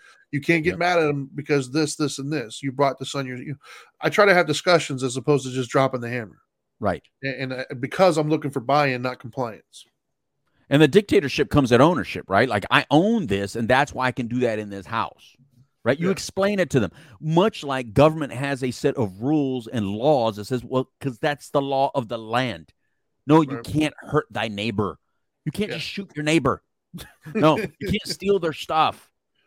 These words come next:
Speaker 2: <laughs> No, no, you can't do it because we have laws within. And the same
Speaker 1: Yeah.
Speaker 2: thing in your home.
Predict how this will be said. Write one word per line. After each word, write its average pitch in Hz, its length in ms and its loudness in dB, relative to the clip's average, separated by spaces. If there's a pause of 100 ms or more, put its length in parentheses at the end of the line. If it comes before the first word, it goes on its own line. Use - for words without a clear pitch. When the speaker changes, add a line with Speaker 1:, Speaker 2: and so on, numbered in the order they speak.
Speaker 2:
<laughs> 127 160 -2
No, 175 200 4
no, 175 440 -2 (260)
you 135 100 -10
can't 180 240 -4
do 185 100 4
it 131 80 -4
because 139 220 -2
we 170 80 -2
have 160 100 -2
laws 151 480 0
within. 139 240 -4 (240)
And 143 240 -6
the 147 60 -16
same 208 320 -6
Speaker 1:
Yeah. 165 80 -4
Speaker 2:
thing 170 300 -6
in 175 140 -4
your 196 120 -4
home. 269 240 -2